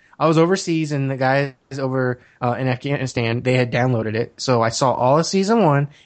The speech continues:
in, in, like, a night. Like, I was like, "Oh, there's only six episodes. I'm gonna space it out." And then I stopped, I watched one and I finished it.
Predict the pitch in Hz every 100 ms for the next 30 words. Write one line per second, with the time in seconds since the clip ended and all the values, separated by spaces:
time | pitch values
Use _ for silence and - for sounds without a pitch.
0 | - 147 147 _ _ - 143 131 131 120
1 | 160 170 - 139 139 - - - 233 202
2 | 202 - 240 220 220 202 214 202 175 -
3 | 147 127 160 151 - 160 151 135 131 -
4 | _ _ - 147 156 147 - 160 143 -
5 | 143 160 180 - 156 156 131 120 - 135
6 | 117 - 110